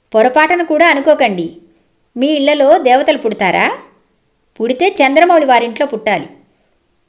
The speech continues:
ఇంతకు నీ కూతురేది?" అని అడిగింది. "ఇందాక మండపం మీద కూర్చున్నది, ఇప్పుడెక్కడ ఉన్నదో?" "ఏ సాధువు వెంట వెళ్ళిందో?"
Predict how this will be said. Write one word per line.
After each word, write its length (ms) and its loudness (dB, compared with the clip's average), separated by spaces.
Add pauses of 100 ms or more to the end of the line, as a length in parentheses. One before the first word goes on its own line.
(260)
ఇంతకు 340 -6
నీ 140 -2
కూతురేది?" 840 -2 (280)
అని 100 -6
అడిగింది. 420 -12 (1400)
"ఇందాక 440 -4
మండపం 580 -2
మీద 100 -2
కూర్చున్నది, 720 -8 (560)
ఇప్పుడెక్కడ 520 -4
ఉన్నదో?" 600 -4 (1500)
"ఏ 180 -4
సాధువు 360 -4
వెంట 240 -6
వెళ్ళిందో?" 680 -6